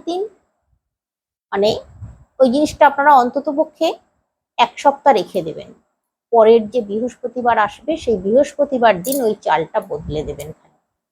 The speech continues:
বৃহস্পতিবার দিন ওই চালটা রাখবেন না, বাকি সব জিনিস ভালো থাকলে দিয়ে দিতে পারেন, গঙ্গা জল দিয়ে ধুয়ে আবার চাপিয়ে দেবেন। প্রতি বৃহস্পতিবার, বৃহস্পতিবার চালটা শুধু পাল্টে দেবেন।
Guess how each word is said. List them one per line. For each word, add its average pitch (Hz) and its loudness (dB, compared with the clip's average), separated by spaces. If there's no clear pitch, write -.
বৃহস্পতিবার 262 2
দিন 302 -2
ওই 240 0
চালটা 185 0
রাখবেন 143 -2
না, - -20
বাকি 254 0
সব 311 2
জিনিস 277 -2
ভালো 202 -2
থাকলে 233 -2
দিয়ে 190 4
দিতে 175 -4
পারেন, 185 0
গঙ্গা 180 0
জল 170 -2
দিয়ে 190 0
ধুয়ে 208 -4
আবার 233 2
চাপিয়ে 156 -2
দেবেন। 135 -18
প্রতি 262 2
বৃহস্পতিবার, 277 2
বৃহস্পতিবার 262 0
চালটা 214 0
শুধু 240 -8
পাল্টে - -6
দেবেন। 139 -20